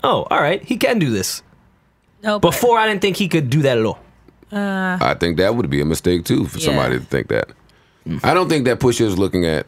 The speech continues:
Speaker 3: uh, uh, that potential beef any differently than he did. Drake did very well against the fucking Knicks. <laughs> Like, you beat the Knicks, my
Speaker 1: Th-,
Speaker 3: nigga.
Speaker 1: th-, there is your headline <laughs> for
Speaker 3: You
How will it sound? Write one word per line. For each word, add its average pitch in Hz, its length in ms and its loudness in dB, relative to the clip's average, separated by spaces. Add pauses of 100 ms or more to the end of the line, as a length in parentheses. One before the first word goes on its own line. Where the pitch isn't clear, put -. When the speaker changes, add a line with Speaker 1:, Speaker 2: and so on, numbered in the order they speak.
(240)
Speaker 3:
uh, - 100 2 (300)
uh, 78 260 2
that 78 280 0
potential 82 520 0
beef 69 320 -2
any 85 220 2
differently 69 460 0
than 65 180 0
he 67 160 0
did. 55 320 -2 (340)
Drake 92 300 2 (280)
did 85 240 2
very 90 380 2
well 76 540 0
against 69 580 -4 (760)
the 76 120 4
fucking 67 680 -2
Knicks. - 520 -4
<laughs> - 40 -20 (1200)
Like, 60 260 0 (500)
you 76 100 0
beat 87 220 2
the - 100 4
Knicks, 71 380 -4
my 50 100 -4
Speaker 1:
Th-, 123 180 0
Speaker 3:
nigga. 104 120 0
Speaker 1:
th-, 117 180 0
there 120 320 0
is 143 120 0
your 165 100 2
headline 127 440 0
<laughs> - 20 -6
for - 720 -4
Speaker 3:
You 233 60 2